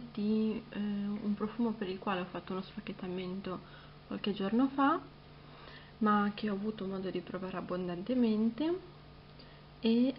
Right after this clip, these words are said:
si chiama, è da Dimmy Le Breton e si chiama Homme, e dice: "Homme, inspire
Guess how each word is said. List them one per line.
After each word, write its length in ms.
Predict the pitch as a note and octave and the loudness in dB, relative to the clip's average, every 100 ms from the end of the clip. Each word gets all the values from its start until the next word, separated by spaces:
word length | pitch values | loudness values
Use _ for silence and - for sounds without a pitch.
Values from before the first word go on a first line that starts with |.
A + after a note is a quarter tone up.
| - | -2
si 120 | - D4 | 0 2
chiama, 520 | G#3+ F#3 G3+ A#3+ B3 - - - | 2 4 6 6 6 0 -16 0
è 60 | A3 | 2
da 160 | G3 | 2
Dimmy 400 | F#3 G3+ A3+ C4 | 2 4 6 8
Le 240 | A#3+ G#3+ F3+ | 6 4 2
Breton 680 | F3+ - - F3 A3 D#4+ - - - - - - | -2 -4 -4 0 0 0 -8 -18 -20 -20 -20 -8
e 360 | - G#3+ G#3+ G#3+ - | 2 4 4 2 0
si 120 | B3+ | -4
chiama 560 | - G3+ F3+ G#3 A#3 A#3+ - - - - - - - | 0 2 4 6 4 2 -4 -18 -20 -20 -20 -20 -4
Homme, 520 | F#3+ E3+ F3 F3+ G3+ G3 - - - - - | -2 0 0 2 0 -2 -12 -20 -20 -20 -8
e 60 | G#3+ | -4
dice: 300 | G3+ - A3 | -4 -4 0
"Homme, 520 | - A#3 A#3+ C4 C#4 C#4 | 4 6 8 8 6 2
inspire 1000 | A#3 A#3+ A#3 - - G3 G3+ G#3+ A#3+ B3+ | 4 4 4 -2 -2 0 2 4 4 2